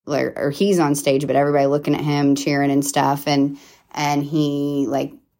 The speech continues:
chokes, like, nothing, he has nothing to say. Like, he can't get any rap out. And so then people make fun of him. And so then he walks off stage and he has that reputation, like,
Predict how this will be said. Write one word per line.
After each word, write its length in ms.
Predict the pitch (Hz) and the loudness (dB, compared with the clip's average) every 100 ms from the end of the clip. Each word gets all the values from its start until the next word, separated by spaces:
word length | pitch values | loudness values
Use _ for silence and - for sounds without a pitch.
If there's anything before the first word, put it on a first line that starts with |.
| - | -14
chokes, 460 | - 139 104 - 135 | -2 0 0 -4 -6
like, 140 | - | -2
nothing, 580 | 143 151 151 156 143 - | 2 2 2 0 2 0
he 140 | 151 | -2
has 240 | 139 135 156 | -4 0 2
nothing 300 | 151 151 143 | 2 2 0
to 40 | |
say. 680 | - 160 151 147 147 139 147 - | 2 2 4 2 0 -2 -8 -10
Like, 200 | 151 131 | -8 -8
he 100 | - | -8
can't 300 | 143 165 147 | -4 0 0
get 160 | 156 147 | 0 0
any 300 | 151 156 151 | 2 4 4
rap 380 | 139 139 139 - | 2 2 0 0
out. 480 | 139 127 123 120 - - | 2 2 2 -2 -6 -4
And 460 | 143 135 131 135 | 0 2 2 0
so 240 | - - 135 | -2 -4 0
then 160 | 135 | 0
people 260 | 135 135 135 | 0 -2 0
make 220 | 135 - | 0 0
fun 180 | - 151 | 0 2
of 100 | 139 | 2
him. 140 | 131 | 0
And 100 | 135 | 0
so 140 | 135 156 | 0 0
then 320 | 160 151 151 - - - - - - | 2 2 0 -12 -16 -12 -10 -12 -6
he 160 | - 165 | 2 4
walks 320 | 143 - - | 4 0 0
off 160 | 135 - | 0 0
stage 480 | - 180 170 160 | 2 4 4 2
and 160 | 156 143 | -2 -2
he 100 | 151 | 0
has 160 | 143 139 | -2 -2
that 180 | 139 - | -4 -6
reputation, 720 | 139 - 139 170 156 143 131 | -6 -6 0 2 2 -2 -2
like, 380 | 131 135 - | -2 -6 -10